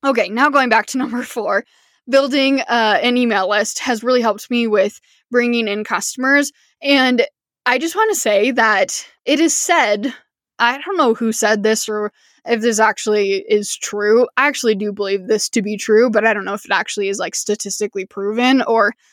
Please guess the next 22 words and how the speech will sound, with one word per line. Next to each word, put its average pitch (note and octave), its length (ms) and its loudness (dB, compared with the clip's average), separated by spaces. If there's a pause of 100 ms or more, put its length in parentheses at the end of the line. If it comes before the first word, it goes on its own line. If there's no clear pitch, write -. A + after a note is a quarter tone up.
(280)
anything G#3+ 400 -2
like G3 200 -6
that. A#3 280 2
But A#3+ 200 2
it C#4+ 60 4
is D#4+ 140 0
said D4+ 320 2
that G#3+ 140 0
email C4+ 360 4
lists - 460 0
that A3+ 160 0
are G#3+ 60 2
utilized B3+ 500 2
strategically A#3+ 760 -4
can A3+ 200 -4
bring A#3 260 -2
in A3+ 260 -2
one A#3+ 420 0
dollar D4 360 2
per C4 300 -2
subscriber A3+ 800 -2 (100)
per B3 560 2